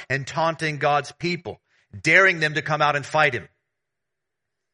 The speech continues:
And there to accept the challenge was a young shepherd boy, an unexpected hero of sorts by the name of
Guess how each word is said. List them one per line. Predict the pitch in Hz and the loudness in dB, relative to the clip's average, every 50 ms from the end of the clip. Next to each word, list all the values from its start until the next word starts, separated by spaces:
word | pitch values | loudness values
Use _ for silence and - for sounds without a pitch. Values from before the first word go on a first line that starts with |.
| _ - - | _ -18 -12
And | 98 101 | -4 0
there | 127 143 143 147 | 2 4 2 2
to | - 135 | 2 -2
accept | 135 - - - 156 147 143 | -4 -4 -2 -2 -2 -2 -2
the | - 135 | -4 -8
challenge | - - 156 139 139 143 143 143 123 | -4 0 0 0 0 0 -4 -6 -6
was | 117 123 110 | -8 -6 -6
a | 123 | -6
young | 120 113 135 135 139 139 135 135 131 - _ _ _ _ _ _ | -4 -2 -2 -2 -2 -4 -6 -10 -14 -16 _ _ _ _ _ _
shepherd | - - - 143 131 131 - 127 123 120 107 110 110 - 104 | -10 -4 0 0 0 0 0 -2 -4 -4 -6 -8 -14 -14 -10
boy, | 104 117 117 110 92 78 73 _ _ _ _ _ _ _ _ _ _ _ _ _ _ _ _ _ _ _ _ _ - | -8 -6 -6 -6 -6 -8 -12 _ _ _ _ _ _ _ _ _ _ _ _ _ _ _ _ _ _ _ _ _ -20
an | - 104 - | -20 -14 -8
unexpected | - 135 139 131 - - - - - 147 139 135 - 120 104 - | -6 -4 -4 -4 -6 -8 -8 -4 -2 -2 -2 -2 -4 -10 -10 -8
hero | - 117 107 101 98 92 | -6 -8 -6 -6 -6 -6
of | 92 92 90 - | -8 -10 -12 -12
sorts | - - 101 104 123 135 _ - | -10 -8 -8 -8 -8 -10 _ -10
by | - 110 | -10 -8
the | 110 | -6
name | 110 113 117 117 117 117 | -4 -4 -4 -4 -4 -6
of | 117 113 - | -6 -8 -10